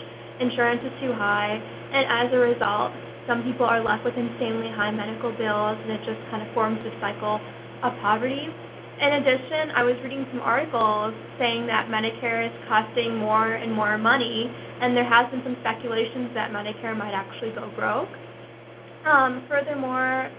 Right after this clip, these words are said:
these days there's more talk about helping people with pre-existing conditions, as there's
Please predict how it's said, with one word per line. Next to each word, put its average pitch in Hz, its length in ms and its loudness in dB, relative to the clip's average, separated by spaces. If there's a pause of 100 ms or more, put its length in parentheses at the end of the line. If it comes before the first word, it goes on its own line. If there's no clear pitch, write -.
these 247 240 -4
days 240 320 0
there's 233 260 0 (380)
more 240 240 4
talk 220 240 4
about 233 240 2
helping 226 360 2
people 233 320 -2
with 226 200 0
pre-existing 233 560 -4 (240)
conditions, 240 520 0
as 233 200 4
there's 214 320 0